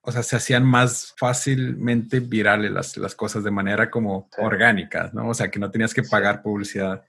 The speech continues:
Speaker 2: Exactamente. E-, era otro manejo, ¿no? Si te acuerdas de ese Facebook.
Speaker 1: Sí, yo
Speaker 2: Era un, un poquito más como personal, si lo quieres llamar así.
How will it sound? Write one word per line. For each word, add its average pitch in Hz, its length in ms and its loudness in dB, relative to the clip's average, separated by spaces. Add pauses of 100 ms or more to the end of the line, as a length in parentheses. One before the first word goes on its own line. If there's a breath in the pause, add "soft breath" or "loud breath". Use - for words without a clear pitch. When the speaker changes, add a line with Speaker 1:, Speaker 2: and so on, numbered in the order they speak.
Speaker 2:
Exactamente. 156 760 4 (320 loud breath)
E-, 135 180 2
era 254 100 10
otro 254 180 8
manejo, 147 400 4
¿no? 175 160 0
Si - 140 -14
te 175 100 4
acuerdas 165 380 6
de 147 60 6 (120)
ese - 60 -4
Facebook. 131 320 6
Speaker 1:
Sí, 190 320 4
yo 151 120 6
Speaker 2:
Era 131 320 10
un, 135 180 6 (260)
un 139 140 -6
poquito 170 380 4
más 160 300 4
como 175 300 0
personal, 139 760 0
si 220 100 -8
lo 147 100 4
quieres 175 260 4
llamar 156 200 -2
así. 196 300 -6